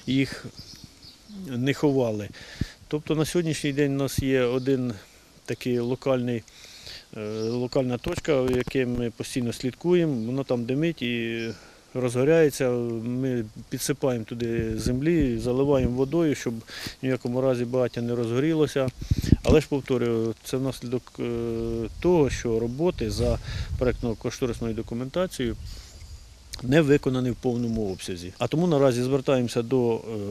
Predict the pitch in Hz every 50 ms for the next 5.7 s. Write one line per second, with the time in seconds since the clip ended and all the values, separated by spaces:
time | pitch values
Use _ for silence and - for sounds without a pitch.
0 | 101 - 104 113 110 113 120 110 - - 131 123 120 113 110 107 107 104 104 104
1 | 101 95 101 113 117 110 110 107 107 104 - - 123 139 151 151 - - 135 127
2 | 123 120 120 113 110 113 110 110 104 104 104 107 - - 117 107 107 113 123 139
3 | 143 131 120 110 - - 120 120 - 110 - 113 - - - - - - 143 139
4 | 135 131 123 117 - - - - - - - 113 110 127 120 - 143 131 113 -
5 | - - 120 117 123 120 127 139 151 156 - 156 151